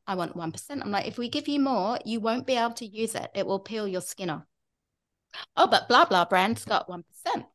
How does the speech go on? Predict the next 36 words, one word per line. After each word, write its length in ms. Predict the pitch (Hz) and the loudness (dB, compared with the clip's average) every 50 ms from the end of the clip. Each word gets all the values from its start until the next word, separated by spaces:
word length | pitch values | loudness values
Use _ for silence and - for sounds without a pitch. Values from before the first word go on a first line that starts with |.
| _ _ _ _ _ _ _ _ _ _ _ _ _ _ _ - | _ _ _ _ _ _ _ _ _ _ _ _ _ _ _ -12
And 80 | 220 220 | -6 -4
then 60 | 214 | -2
you 80 | 214 | -2
think, 180 | - 233 220 - | -2 -2 -2 0
"Well, 340 | 220 208 202 202 202 - - - | 2 4 4 4 2 0 -4 -8
is 180 | 220 196 202 | -10 -8 -2
that 220 | - 202 226 233 - - - _ - | 0 0 0 0 -2 -8 -20 _ -4
shipped 400 | - - - 202 202 - - 220 | -2 0 2 0 0 -2 -4 -6
on 120 | 226 220 | -4 -2
dry 420 | 208 185 160 165 165 165 160 160 | 0 0 0 2 2 2 2 0
ice 140 | 190 208 - | 0 -2 -4
and 100 | 208 190 | -8 -8
is 100 | 180 165 | -6 -4
it 120 | 180 160 175 | -2 -2 -2
encapsulated, 1000 | 165 165 156 - 165 - - - - 170 151 151 147 160 160 - 196 220 226 208 | -2 -4 -4 -10 -12 -12 -12 -12 -10 -8 -8 -6 -6 -6 -4 -4 -4 -2 0 0
or 160 | 160 170 - - | 0 0 0 -2
is 140 | 208 190 208 | -4 -2 -2
it 120 | 208 175 | 0 2
a, 320 | 185 175 170 170 165 - - - _ _ _ _ _ _ _ - | 2 2 2 2 0 0 -2 -6 _ _ _ _ _ _ _ -6
maybe 320 | 185 180 180 185 175 180 | -4 -4 -2 -2 -2 0
a, 260 | 180 170 165 165 - - - 190 185 190 _ _ _ _ _ _ _ _ _ _ _ _ _ _ _ - | 0 0 0 -2 -4 -6 -10 -14 -14 -14 _ _ _ _ _ _ _ _ _ _ _ _ _ _ _ -6
a 80 | 202 | -4
more 260 | 196 202 196 196 196 - | -2 0 2 2 2 2
oxidized 680 | - 202 - - - - 214 220 214 202 196 196 196 - | 0 -6 -6 -6 -6 -6 -4 0 2 2 2 0 -2 -6
form 540 | - - 208 208 202 202 202 202 202 202 - - | -6 -4 -2 0 0 0 0 -2 -2 -4 -6 -8
that 220 | - - 180 175 180 | -6 -4 -4 -2 -2
isn't 260 | 175 175 185 185 175 | -4 -4 -6 -10 -12
as 140 | 160 - _ _ - | -12 -16 _ _ -8
potent, 380 | 202 190 190 190 214 196 - - | -6 -6 -4 -4 -6 -10 -10 -12
that's 180 | 165 147 - | -14 -14 -12
lost 200 | 180 170 165 - | -10 -10 -8 -6
some 160 | - 170 175 170 | -6 -4 -4 -6
of 100 | 165 - | -6 -8
its 160 | - _ - | -12 _ -12
e-, 120 | 180 175 - - - | -12 -12 -12 -10 -10
efficacy? 680 | 202 - - 208 - 208 - - - 202 196 185 190 | -10 -10 -10 -10 -10 -8 -8 -6 -2 -2 0 -2 -2